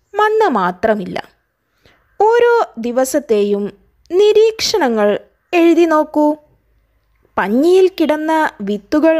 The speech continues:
മുളയ്ക്കുന്നുണ്ടോ? ഒന്നോ രണ്ടോ ദിവസങ്ങൾ കഴിഞ്ഞു തുടങ്ങുമ്പോൾ വിത്തുകൾ പതുക്കെ മുളയ്ക്കാൻ തുടങ്ങുന്നു, അല്ലേ?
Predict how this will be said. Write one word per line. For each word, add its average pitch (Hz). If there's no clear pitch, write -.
മുളയ്ക്കുന്നുണ്ടോ? 240
ഒന്നോ 508
രണ്ടോ 277
ദിവസങ്ങൾ 226
കഴിഞ്ഞു 415
തുടങ്ങുമ്പോൾ 196
വിത്തുകൾ 330
പതുക്കെ 226
മുളയ്ക്കാൻ 453
തുടങ്ങുന്നു, 190
അല്ലേ? 208